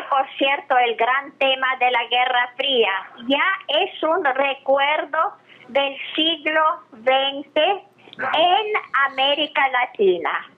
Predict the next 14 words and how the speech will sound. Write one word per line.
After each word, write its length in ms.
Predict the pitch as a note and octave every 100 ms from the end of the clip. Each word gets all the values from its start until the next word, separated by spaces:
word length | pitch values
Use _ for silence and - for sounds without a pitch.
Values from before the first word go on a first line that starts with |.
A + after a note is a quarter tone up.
| -
no 300 | C4 D#4+ G#4+
así 360 | G#4 G4+ - G4
en 200 | G4+ F#4+
Europa. 640 | F4 C#4+ C#3+ - B2+ - - - _ _ - - - - _ -
Donde 320 | B3 A#3+ B3 C4+
ellos 240 | D4 D#4 - - - -
tienen 480 | C#4+ D#4+ D#4 D#4 C4+
sus 160 | C4 B3+ -
sistemas 840 | B3 A#3+ - - D4+ E4 F4 F4 G4+ - - - - - - - - -
vernáculos. 960 | A3+ C4+ C4+ C#4 C4+ - A3 F3+ D#3+ - - - _ - - - - - -
Pero 220 | D#4+ D#4 D#4+
en 80 | D4+
América 600 | D4 C#4+ F4 B4+ B4 F#4
Latina 640 | F#4 D4+ - F4 D#4 D#4+